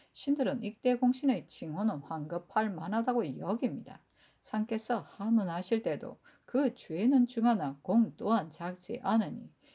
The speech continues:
익대 공신의 징후는 황급할 만하다고 하셨는데 신들의 뜻도 그와 같습니다. 그리고 오는 십일 일에는 선릉에 친제해야 하는데 날씨가 점차 추워지니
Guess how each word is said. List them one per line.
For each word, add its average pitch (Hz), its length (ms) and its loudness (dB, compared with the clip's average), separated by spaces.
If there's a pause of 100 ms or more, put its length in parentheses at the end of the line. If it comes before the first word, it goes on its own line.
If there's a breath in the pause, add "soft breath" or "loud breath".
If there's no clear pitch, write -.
(140)
익대 202 340 0
공신의 185 440 -6
징후는 180 400 -6
황급할 170 840 -2
만하다고 175 800 -4
하셨는데 135 560 -4 (2000 soft breath)
신들의 214 460 2
뜻도 233 320 0
그와 170 480 -2
같습니다. 151 680 -12 (120)
그리고 185 320 -2
오는 233 260 8
십일 233 560 0
일에는 175 440 0
선릉에 170 640 -2
친제해야 202 800 -2
하는데 165 520 -10 (380 soft breath)
날씨가 160 460 -4
점차 202 400 -4
추워지니 202 600 -4